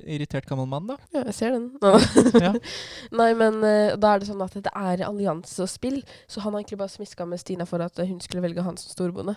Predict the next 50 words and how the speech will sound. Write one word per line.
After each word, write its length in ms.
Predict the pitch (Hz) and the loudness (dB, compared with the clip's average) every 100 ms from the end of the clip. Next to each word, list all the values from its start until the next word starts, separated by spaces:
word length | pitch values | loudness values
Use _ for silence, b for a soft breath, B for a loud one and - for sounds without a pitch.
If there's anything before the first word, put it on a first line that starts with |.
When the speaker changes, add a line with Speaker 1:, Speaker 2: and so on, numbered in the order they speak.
| - | -4
Speaker 1:
Ja, 680 | 123 123 127 139 147 139 120 110 | 2 4 4 6 6 6 6 4
en 120 | 120 | 0
liten 280 | 120 - 123 117 | -2 -2 -4 0
luring 340 | 127 123 143 | 0 0 0
Speaker 2:
Så 160 | 160 226 | 2 4
Speaker 1:
der, 60 | |
Speaker 2:
han 100 | 220 | 6
der, 80 | 196 | 4
Speaker 1:
altså. 160 | 196 196 | 4 4
Speaker 2:
eh, 280 | 190 190 190 | 4 0 0
Petter 300 | - - 185 - | -2 -4 -6 -8
Smart, 300 | - 180 - | -6 -6 -6
som 120 | - | -6
jeg 60 | 180 | -4
kaller 200 | 190 175 | -2 -2
han, 160 | 170 214 | -2 -4
jeg 100 | 220 196 | -2 -2
husker 160 | - 185 | -2 -6
ikke 80 | 180 | -2
hva 60 | |
han 80 | 185 | -2
heter, 140 | - 208 | -2 -6
skikkelig 540 | - - 240 - - | -6 -8 -8 -8 -10
smart 300 | - 175 180 | -8 -6 -6
type 180 | - 190 | -6 -8
som 140 | - 180 | -8 -8
bare 160 | 170 | -6
Speaker 1:
Jo, 80 | 175 | -2
Speaker 2:
lager 360 | 175 160 202 156 | 4 4 4 0
alt. 220 | 202 - - | -8 -8 -4
Speaker 1:
han 180 | 170 | -2
der, 220 | 165 147 139 | -2 -2 -2
eh, 1080 | 139 139 135 131 131 131 127 135 139 - - - - - | -2 -2 -4 -6 -6 -8 -8 -10 -10 -12 -14 -16 -18 -20
som 240 | - 143 135 | -16 -10 -6
har 220 | 127 123 | -6 -6
program 420 | 135 131 127 123 | -6 -6 -8 -6
på 140 | 127 | -6
N 40 | 127 | -6
R 60 | 131 | -2
K. 120 | 165 196 | 2 2
Speaker 2:
Ja, 60 | |
og 60 | 190 | 2
så 80 | 202 | -2
er 100 | 190 | -2
det 80 | - | -2
han 160 | 196 190 | 0 0
Adrian 300 | 190 185 175 | 0 2 2
Speaker 1:
Oppfinneren. 240 | 135 165 202 | 2 4 4
Speaker 2:
Sellevold. 680 | 180 202 214 180 175 208 - _ | 6 6 6 6 6 2 -2 _
Speaker 1:
Ja. 80 | - | -20